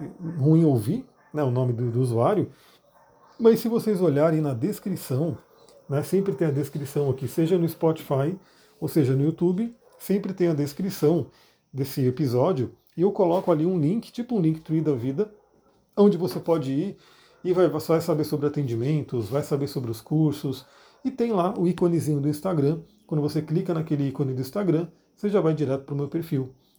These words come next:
Então, se tem mais pessoas que gostariam de se conectar lá no Instagram, e bora, vem me seguir, que eu vou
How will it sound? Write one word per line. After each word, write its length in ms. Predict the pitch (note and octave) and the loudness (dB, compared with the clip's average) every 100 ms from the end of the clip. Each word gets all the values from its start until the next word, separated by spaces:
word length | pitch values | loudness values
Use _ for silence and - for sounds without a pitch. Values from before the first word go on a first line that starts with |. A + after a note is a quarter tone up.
| - | -8
Então, 380 | D3 D3 C#3+ - - - - _ | 0 2 2 0 -12 -20 -20 _
se 160 | - G#3+ | -2 2
tem 200 | F#3+ F3 | 4 4
mais 200 | E3 E3 | 2 0
pessoas 420 | A3 - F3+ F3+ | -4 2 2 2
que 120 | - | -2
gostariam 500 | D#3+ D#3+ - C#3 G3+ | -4 -2 0 0 0
de 140 | G#3 E3 | -2 -4
se 120 | F3+ | -4
conectar 380 | E3+ D#3 D3+ D3 | -2 -2 -2 -2
lá 100 | C#3 | -2
no 60 | |
Instagram, 480 | C3+ - D#3+ C3 F3 | -2 -2 0 2 4
e 100 | E3+ | 2
bora, 500 | A#2+ A2 A2+ B2+ F#3 | 0 -2 2 2 2
vem 180 | A2 C3 | 0 -2
me 80 | D#3+ | -2
seguir, 280 | F3+ D3+ | -2 -4
que 80 | D#3+ | -4
eu 40 | C#3 | -4
vou 200 | C3+ | -6